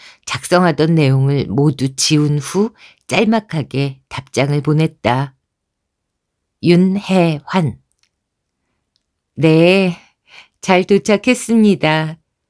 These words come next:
신경 써주셔서 감사합니다." 그러고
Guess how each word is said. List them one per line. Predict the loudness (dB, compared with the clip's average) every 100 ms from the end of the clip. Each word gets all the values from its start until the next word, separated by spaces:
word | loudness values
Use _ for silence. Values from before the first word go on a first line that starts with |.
| _
신경 | -14 -2 2 2 2
써주셔서 | 0 0 0 -4 -4 -2 -4
감사합니다." | -2 0 0 0 0 0 0 0 0 0 0 -2 -4 -12 _ _ _ _ _ _ _ _ _ _ _ _ _ _ _ _ _ _ _ -4
그러고 | 2 2 2 0 0